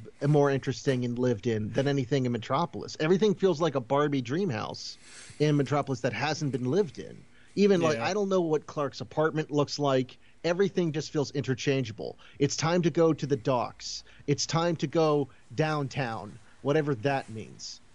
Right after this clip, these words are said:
Speaker 1: Uh, th-, there's just a lightness of being to the artwork in general.
Speaker 2: And I think that, and I know, I know for a fact, 'cause I watched, again, watched the behind-the-scenes stuff on the D V Ds when I had them. I, I, I remember almost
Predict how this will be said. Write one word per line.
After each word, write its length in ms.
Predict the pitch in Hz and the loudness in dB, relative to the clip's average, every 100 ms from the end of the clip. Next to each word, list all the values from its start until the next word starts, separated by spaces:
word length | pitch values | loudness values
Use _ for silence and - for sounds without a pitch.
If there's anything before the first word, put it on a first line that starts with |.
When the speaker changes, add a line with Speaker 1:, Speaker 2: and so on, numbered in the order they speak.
| - - - | -20 -16 -4
Speaker 1:
Uh, 280 | 135 135 123 113 - - - - - | 0 2 0 -6 -20 -20 -20 -14 -8
th-, 140 | 156 | -2
there's 260 | 151 170 - | 2 2 2
just 300 | 196 240 175 | 2 2 0
a 80 | 147 | 0
lightness 560 | 135 151 143 180 - | 2 2 0 -4 -4
of 160 | 113 - | -6 -4
being 480 | 165 123 73 57 - - - | -2 -2 -4 -14 -20 -20 -2
to 100 | 135 | 0
the 100 | 123 | 0
artwork 540 | 123 135 131 131 120 | 0 0 2 -2 0
in 120 | 120 107 | -2 0
general. 500 | 123 131 60 60 - - - - - | 0 0 -6 -12 -16 -20 -20 -20 -8
Speaker 2:
And 140 | 175 185 | 2 4
I 80 | 185 | 4
think 360 | - 240 226 | 4 2 4
that, 200 | 151 156 147 | 2 2 2
and 140 | 156 | 0
I 100 | 165 | 2
know, 380 | 165 175 135 127 | 2 4 4 4
I 120 | 131 | 2
know 180 | 147 156 | 0 0
for 180 | 143 117 | -2 -4
a 60 | |
fact, 400 | - 147 123 123 | -2 0 0 -2
'cause 160 | 147 127 | -4 -2
I 100 | 120 | 0
watched, 380 | 127 135 - - | 0 -2 -4 -8
again, 420 | 123 117 101 107 - | -6 -6 -8 -12 -10
watched 240 | 113 - | -8 -8
the 60 | 113 | -10
behind-the-scenes 640 | 110 120 117 - 127 120 | -8 -6 -6 -6 -6 -6
stuff 200 | 131 113 | -6 -6
on 100 | 113 | -8
the 40 | |
D 140 | 110 120 | -8 -6
V 100 | 120 | -4
Ds 220 | 127 123 | -4 -4
when 80 | 110 | -8
I 80 | 110 | -8
had 240 | 135 120 | -8 -6
them. 200 | 113 113 - - - - - | -8 -10 -14 -20 -20 -10 0
I, 100 | 151 | 0
I, 460 | 147 143 - - - - | 0 -10 -10 -12 -6 2
I 60 | |
remember 520 | 202 214 175 160 160 127 | 4 4 4 2 2 2
almost 380 | 139 143 139 | 0 -2 -4